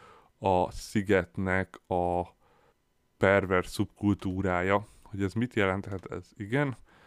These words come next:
Valamint a Distant című skifi dramedy, ami a Universalnak a filmje, de ez csak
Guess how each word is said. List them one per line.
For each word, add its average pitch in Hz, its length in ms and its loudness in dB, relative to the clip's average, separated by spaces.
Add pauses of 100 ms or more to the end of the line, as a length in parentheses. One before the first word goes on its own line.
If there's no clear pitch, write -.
(180)
Valamint 117 580 6
a 95 200 0
Distant 107 840 0
című 98 300 -2
skifi 113 680 0 (380)
dramedy, 117 720 2 (260)
ami 101 360 2
a 98 80 0
Universalnak 98 1160 2
a - 60 0
filmje, 104 320 0
de 92 120 2
ez 90 120 0
csak - 140 -10